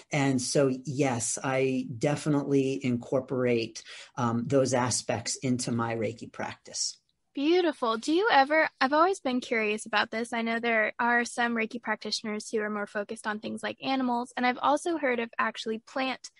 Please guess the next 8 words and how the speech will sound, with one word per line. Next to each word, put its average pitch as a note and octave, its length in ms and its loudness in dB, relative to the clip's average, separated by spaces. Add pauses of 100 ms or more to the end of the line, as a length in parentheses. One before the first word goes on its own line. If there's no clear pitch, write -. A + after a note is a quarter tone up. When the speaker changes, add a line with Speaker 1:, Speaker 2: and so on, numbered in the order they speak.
(380)
Speaker 2:
Reiki C#4+ 300 6
practitioners. G#3 760 -6
Do B3+ 80 -4
you C#4 240 0
ever C4 400 4
Reiki B3 600 0
your A#3+ 140 0
plants? C4+ 680 -6